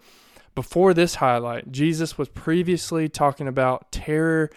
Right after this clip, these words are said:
signs in the sun, moon, and stars, roaring, raging seas, and people will be in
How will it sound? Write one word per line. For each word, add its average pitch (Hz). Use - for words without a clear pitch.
signs 160
in 139
the 127
sun, 151
moon, 147
and 131
stars, 139
roaring, 165
raging 147
seas, 139
and 120
people 175
will 143
be 147
in 135